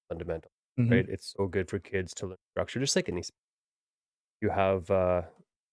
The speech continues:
Speaker 1: uh, team sports are also great, but as far as it goes for individual sports, and then you add combat sports on top of that,
Speaker 2: Yep.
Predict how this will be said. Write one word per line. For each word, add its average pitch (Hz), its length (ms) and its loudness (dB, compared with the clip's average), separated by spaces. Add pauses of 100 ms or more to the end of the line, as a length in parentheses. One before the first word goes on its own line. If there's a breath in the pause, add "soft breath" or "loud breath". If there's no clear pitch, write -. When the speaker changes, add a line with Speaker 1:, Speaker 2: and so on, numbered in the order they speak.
(260)
Speaker 1:
uh, 95 140 0
team 135 220 4
sports - 360 2
are 101 80 6
also 104 220 2
great, 107 300 2 (520)
but 98 380 0
as 101 240 -10
far 110 140 4
as 98 100 0
it 98 80 -4
goes 104 260 0
for 95 340 -2
individual 98 420 2
sports, 101 440 2
and 101 140 0
then 98 140 4
you 95 100 4
add 92 240 2
combat 95 400 2
sports - 260 0
on 110 80 -2
top 113 160 2
of 113 60 2
that, 131 240 2
Speaker 2:
Yep. 110 180 4